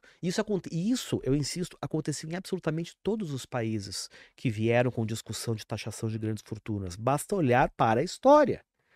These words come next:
Absolutamente todos. Agora, há pouco tempo atrás, teve um, teve uma iniciativa dessa em algum país escandinavo. Eu acho que foi a Dinamarca, não lembro mais. O que aconteceu? Ah, taxação de grandes fortunas. Teve fuga de, te-, teve fuga de capitais do país.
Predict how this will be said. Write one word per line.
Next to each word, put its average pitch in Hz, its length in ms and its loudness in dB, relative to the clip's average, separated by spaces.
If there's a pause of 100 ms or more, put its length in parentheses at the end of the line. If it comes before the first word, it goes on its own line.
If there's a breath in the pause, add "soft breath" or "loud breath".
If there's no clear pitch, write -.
(460 soft breath)
Absolutamente 165 1040 2
todos. 175 240 -2 (240 loud breath)
Agora, 240 320 4
há 180 40 4
pouco - 220 -4
tempo 120 240 -6
atrás, 120 240 -6
teve 117 220 -6
um, 87 560 -10
teve 135 180 0
uma 120 120 0
iniciativa 110 420 -8
dessa 113 220 -4
em 170 40 4
algum 139 300 -2
país 147 300 -4
escandinavo. 98 760 -8
Eu 147 60 -2
acho 202 180 0
que 143 80 -6
foi 135 140 -2
a 123 40 -2
Dinamarca, 104 560 -4
não 147 120 -4
lembro 127 220 -2
mais. - 340 -6 (440 loud breath)
O - 40 -20
que 349 100 10
aconteceu? 196 640 4
Ah, 185 160 4
taxação 165 420 -2
de 185 60 -4
grandes 185 260 -2
fortunas. 196 400 -8
Teve 214 160 -8
fuga 196 320 -10
de, - 60 -10
te-, - 200 -6
teve 190 200 -6
fuga 190 300 -10
de - 60 -12
capitais - 380 -14
do 156 80 -12
país. 175 380 -14